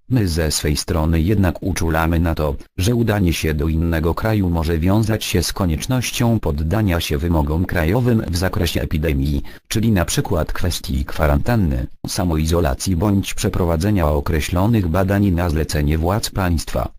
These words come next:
w którym będziemy, zaznaczył. Jeżeli przyjeżdżamy do danego kraju mimo ostrzeżenia,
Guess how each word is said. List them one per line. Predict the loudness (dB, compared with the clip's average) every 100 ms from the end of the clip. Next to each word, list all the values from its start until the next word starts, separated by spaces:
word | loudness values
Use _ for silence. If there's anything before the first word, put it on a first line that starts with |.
| -10
w | -8
którym | -2 2 4 4
będziemy, | 2 2 2 2 0 -2 -8 -6
zaznaczył. | -2 0 2 0 0 -4 -6 -14 _ _ _ _ _ _ _ _
Jeżeli | -2 0 2 0 0
przyjeżdżamy | 0 0 2 2 0 0
do | 0 0
danego | 0 0 0 0
kraju | 0 0 2
mimo | 2 2 2 2
ostrzeżenia, | 0 -2 -2 -2 0 2 2